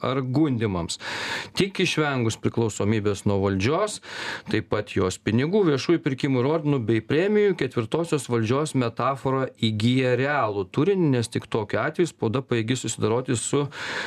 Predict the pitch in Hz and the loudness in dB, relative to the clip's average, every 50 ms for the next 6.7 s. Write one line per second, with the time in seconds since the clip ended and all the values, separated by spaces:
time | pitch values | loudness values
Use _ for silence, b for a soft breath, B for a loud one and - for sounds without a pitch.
0 | B B - - - 117 143 156 156 - - - 131 117 113 110 - - - - | B B -4 0 0 2 2 0 -2 -4 -2 0 0 0 0 0 -2 -6 -6 -4
1 | - 117 123 135 139 - - 127 104 110 104 101 98 92 98 113 127 147 143 - | -2 -2 -2 -2 -4 -2 -2 -2 0 0 0 0 0 0 0 0 0 0 -4 -2
2 | - 120 131 127 123 120 117 117 107 - - 127 120 117 - 110 104 110 113 113 | -2 0 0 2 2 2 2 0 0 -2 -2 -4 -4 -2 -2 0 0 0 0 -2
3 | 98 104 110 104 95 - 101 - - 131 160 165 - - 127 113 98 104 123 135 | -2 -2 -2 0 0 -2 -2 0 0 0 -2 -2 -2 0 0 2 2 2 2 2
4 | 147 151 147 139 - - 156 143 139 - - 123 131 139 127 110 117 113 113 123 | 2 0 0 0 0 0 0 0 -2 -2 -2 -2 -2 -2 -2 -2 -2 -2 0 0
5 | 127 131 135 127 - 135 123 - - 113 107 101 101 113 120 123 123 120 - - | 0 -2 0 0 -2 -2 -2 -2 -2 -2 0 0 2 2 2 0 -2 -2 -2 -2
6 | 113 123 120 - 151 165 170 147 117 98 95 85 85 - | -2 -2 -2 0 0 0 0 0 -2 -4 -6 -6 -6 -8